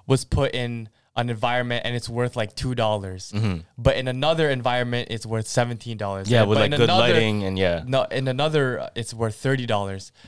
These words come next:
Speaker 1: But even though it's always worth something, you just gotta change the environment around because
Speaker 2: Mm-hmm.
Speaker 1: sometimes your friends are gonna tell you, "Oh, you're not as valuable as this." They,
Speaker 2: Mm-hmm.
Speaker 1: they talk down on you,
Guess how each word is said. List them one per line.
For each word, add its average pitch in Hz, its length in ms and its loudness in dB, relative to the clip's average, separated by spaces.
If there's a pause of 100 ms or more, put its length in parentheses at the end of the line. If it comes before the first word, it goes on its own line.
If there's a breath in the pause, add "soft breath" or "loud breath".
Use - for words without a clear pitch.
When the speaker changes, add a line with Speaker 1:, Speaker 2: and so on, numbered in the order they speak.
(180 soft breath)
Speaker 1:
But 131 400 -2 (440)
even 160 300 -2
though 160 100 0
it's 139 180 -4
always 165 340 -2
worth 139 200 -4
something, 208 540 -4 (160 soft breath)
you 143 120 -6
just 139 180 -10
gotta 143 200 -2
change 139 300 -6
the 120 80 -4
environment 113 500 -4
around 113 340 -6
because 104 160 -2
Speaker 2:
Mm-hmm. 98 80 0
Speaker 1:
sometimes 143 520 -4 (220 soft breath)
your 135 140 0
friends 143 320 -4
are 131 60 -4
gonna 123 160 -6
tell 131 200 -4
you, 123 220 -6 (240 soft breath)
"Oh, 147 120 4
you're 139 140 0
not 156 160 0
as 120 120 -4
valuable 120 440 0
as 104 140 -2
this." 127 280 -4
They, 95 180 -2
Speaker 2:
Mm-hmm. 87 80 -4
Speaker 1:
they 120 220 -6 (280)
talk 131 220 -2
down 143 220 0
on 131 120 -2
you, 101 140 -10